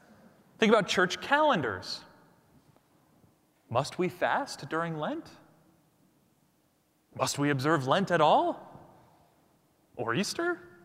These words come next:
Or Christmas? Or Advent? Or what about clerical dress? Must I wear a robe when I preach?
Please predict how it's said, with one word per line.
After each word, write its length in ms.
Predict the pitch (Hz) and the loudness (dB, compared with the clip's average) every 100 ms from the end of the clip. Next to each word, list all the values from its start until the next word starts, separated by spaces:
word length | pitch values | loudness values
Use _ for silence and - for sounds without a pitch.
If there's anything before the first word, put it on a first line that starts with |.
| - _ | -20 _
Or 160 | 135 | -2
Christmas? 640 | 147 233 - 415 381 - - - _ _ _ _ _ _ _ _ _ _ _ _ _ _ _ _ _ - | 0 -2 -2 -8 -10 -14 -20 -20 _ _ _ _ _ _ _ _ _ _ _ _ _ _ _ _ _ -4
Or 140 | 147 | -4
Advent? 440 | 175 277 302 349 - - _ _ _ _ _ _ _ _ _ _ _ _ _ _ _ _ _ - | -2 -6 -8 -8 -14 -20 _ _ _ _ _ _ _ _ _ _ _ _ _ _ _ _ _ 2
Or 100 | 240 | 6
what 140 | 302 | 8
about 220 | 262 226 | 8 6
clerical 480 | - 226 220 208 190 | 4 6 6 6 2
dress? 460 | 143 180 135 - 160 | 4 6 6 4 2
Must 320 | 202 240 - | 2 2 2
I 180 | 202 214 | 4 4
wear 220 | 180 170 | 4 4
a 60 | |
robe 520 | 143 117 113 170 262 - - - - - | 4 2 4 4 2 -6 -16 -20 -20 -10
when 140 | 147 151 | -2 0
I 100 | 143 | 0
preach? 480 | - 147 262 - | -2 -4 -4 -8